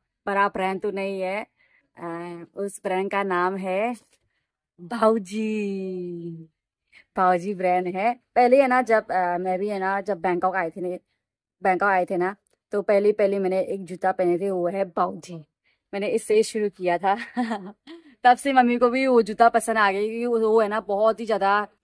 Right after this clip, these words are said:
heavy नहीं है, पहने भी बहुत ज़्यादा कॉन्फिडे-, अ, comfortable है। So उस वजह से मैंने सोचा मम्मी को भी यही खरीद के दूंगी, क्योंकि ये बहुत ही ज़्यादा comfortable है।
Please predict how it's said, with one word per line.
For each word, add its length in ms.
heavy 300
नहीं 340
है, 260
पहने 260
भी 120
बहुत 240
ज़्यादा 160
कॉन्फिडे-, 680
अ, 140
comfortable 720
है। 300
So 460
उस 160
वजह 220
से 120
मैंने 180
सोचा 240
मम्मी 200
को 120
भी 100
यही 200
खरीद 260
के 100
दूंगी, 400
क्योंकि 200
ये 480
बहुत 560
ही 140
ज़्यादा 280
comfortable 680
है। 200